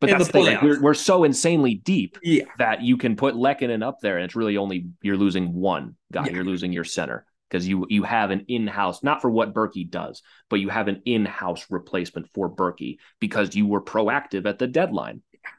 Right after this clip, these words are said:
Speaker 2: And what Lecky brings, I love what Berkey brought to the team. I think what Lecky brings is a little bit more important than what Berkey brings.
Speaker 1: I, I
Speaker 2: Uh,
Speaker 1: completely agree. Like,
Speaker 2: yeah,
Speaker 1: com-,
Speaker 2: so
Speaker 1: coming into the offseason, I said the exact same thing, is if Berkey walks, you put Lehkonen right up there.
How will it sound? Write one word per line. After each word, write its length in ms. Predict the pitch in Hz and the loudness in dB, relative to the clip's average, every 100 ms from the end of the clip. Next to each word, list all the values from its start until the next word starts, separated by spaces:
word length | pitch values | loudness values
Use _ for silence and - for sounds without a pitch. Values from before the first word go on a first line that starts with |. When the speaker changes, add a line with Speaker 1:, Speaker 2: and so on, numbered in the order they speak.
| _ _ _ | _ _ _
Speaker 2:
And 200 | 143 143 | -8 -4
what 220 | 160 175 | -2 0
Lecky 240 | 196 202 196 | 0 0 0
brings, 280 | 156 175 165 | 2 2 2
I 80 | |
love 220 | 156 147 160 | 0 0 0
what 140 | 151 | -2
Berkey 260 | 151 151 147 | -2 -2 -6
brought 220 | 135 147 | -6 -6
to 80 | 151 | -10
the 80 | |
team. 320 | 135 131 147 131 | -8 -6 -4 -4
I 80 | |
think 240 | 127 151 156 | -2 -2 -2
what 100 | - | -2
Lecky 240 | 147 151 | -4 -4
brings 400 | 139 123 143 147 | -4 -2 0 -2
is 120 | 131 | -4
a 40 | 120 | -6
little 200 | 123 135 | -4 -2
bit 100 | 127 | -4
more 140 | 131 | -6
important 400 | - - 143 175 | -8 -6 -4 -2
than 100 | 170 | -4
what 160 | 175 - | -4 -4
Berkey 280 | 175 165 170 | -4 -4 -2
brings. 440 | 185 196 202 - _ - - - | 0 0 -2 -8 _ -20 -12 -2
Speaker 1:
I, 60 | 120 | 0
I 260 | 117 107 | 2 0
Speaker 2:
Uh, 20 | |
Speaker 1:
completely 440 | 104 104 117 113 90 | -2 -2 0 0 -2
agree. 220 | - - - _ _ | -6 -10 -14 _ _
Like, 180 | 175 143 | 2 2
Speaker 2:
yeah, 40 | |
Speaker 1:
com-, 140 | 131 123 | 2 -2
Speaker 2:
so 60 | |
Speaker 1:
coming 260 | - 139 127 | 2 2 4
into 120 | 120 | 2
the 140 | 113 104 | 2 2
offseason, 480 | 101 - 107 92 | 2 0 -4 -2
I 120 | 87 92 | -4 -4
said 340 | 104 104 85 - - | -2 -2 -4 -14 -2
the 100 | 98 | -2
exact 360 | 95 104 101 | 0 -2 -2
same 180 | - 98 | -4 -6
thing, 200 | 90 123 | -2 -2
is 120 | 85 | -2
if 100 | 90 - | -4 0
Berkey 340 | 117 120 104 | 0 0 0
walks, 300 | 127 117 - | 2 0 -4
you 80 | 85 | -8
put 180 | 107 95 | -6 -2
Lehkonen 400 | 104 - 95 82 | -2 -2 -6 -4
right 160 | 87 | -4
up 140 | 87 - | -6 -8
there. 180 | - | -12